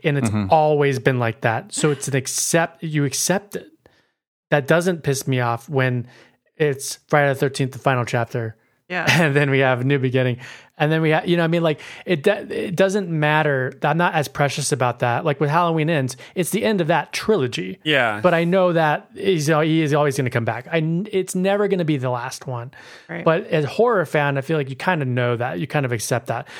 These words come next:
Speaker 1: And it might be the end of a particular run or a director's run or an actor's run. But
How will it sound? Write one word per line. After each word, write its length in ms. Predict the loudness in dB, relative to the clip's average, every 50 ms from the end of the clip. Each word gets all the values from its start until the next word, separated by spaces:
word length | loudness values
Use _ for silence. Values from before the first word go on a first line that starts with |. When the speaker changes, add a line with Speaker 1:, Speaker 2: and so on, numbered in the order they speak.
| -18 -10 -6
Speaker 1:
And 100 | -2 -2
it 40 | 0
might 280 | 0 0 0 0 0 0
be 100 | -2 -2
the 180 | 0 0 0 0
end 240 | 0 0 0 0 0
of 100 | 0 -2
a 80 | -4 -4
particular 580 | -6 -10 -6 -4 -2 -2 -2 -2 -2 -2 0
run 340 | 0 0 2 2 2 0 0
or 200 | 0 0 0 0
a 60 | 0
director's 540 | -2 0 0 0 0 0 0 -2 -4 -2 -2
run 260 | -2 -2 -2 -2 -2 -2
or 280 | -2 0 0 0 -2
an 120 | -4 -4 -2
actor's 480 | 0 0 0 0 -2 -4 -4 -4 -2
run. 380 | -2 -2 -2 -2 -4 -6 -10 -12 -16 -20 -20 -20 -20 _ _ _ _
But 340 | 0 2 2 2 0 -2 -8